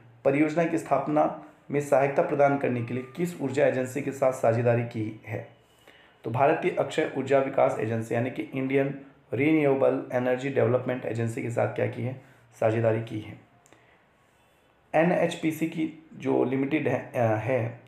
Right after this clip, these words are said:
ठीक है, इसकी स्थापना या इसका गठन कब किया गया था? नाइनटीन सेवेंटी फ़ाइव में किया गया था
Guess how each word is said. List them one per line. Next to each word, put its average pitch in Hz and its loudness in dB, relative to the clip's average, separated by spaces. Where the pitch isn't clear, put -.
ठीक 139 -8
है, 139 0
इसकी 139 -4
स्थापना 139 0
या 127 2
इसका 127 0
गठन 127 0
कब 123 -6
किया 123 0
गया 127 2
था? 135 -4
नाइनटीन 117 0
सेवेंटी 113 -2
फ़ाइव 113 0
में 135 -4
किया 120 0
गया 120 0
था 120 -8